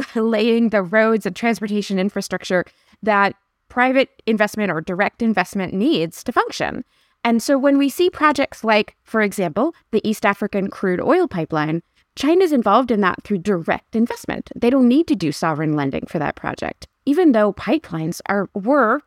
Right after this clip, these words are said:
in the early years of China's development finance, a major sector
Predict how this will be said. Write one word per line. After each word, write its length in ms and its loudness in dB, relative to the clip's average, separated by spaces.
in 100 2
the 140 2
early 240 4
years 380 0
of 100 -6
China's 380 -2
development 420 0
finance, 420 -4
a 80 0
major 640 2
sector 520 -4